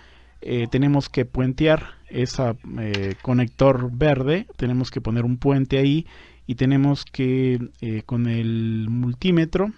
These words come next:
ponerlo en, en quinientos ohms, eh, y bajarlo hasta que diga cero. Una vez que diga cero, simplemente le quitamos el puente y ya tenemos, eh, cuando lo quitamos,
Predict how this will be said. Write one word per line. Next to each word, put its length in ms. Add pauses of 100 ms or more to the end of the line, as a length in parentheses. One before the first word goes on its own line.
(140)
ponerlo 520
en, 540
en 380 (220)
quinientos 560
ohms, 540 (120)
eh, 340 (960)
y 360 (100)
bajarlo 880
hasta 360
que 100
diga 260
cero. 460
Una 160
vez 160
que 100
diga 220
cero, 380
simplemente 640
le 100
quitamos 520
el 80
puente 480 (640)
y 180
ya 180
tenemos, 800 (120)
eh, 280
cuando 280
lo 100
quitamos, 800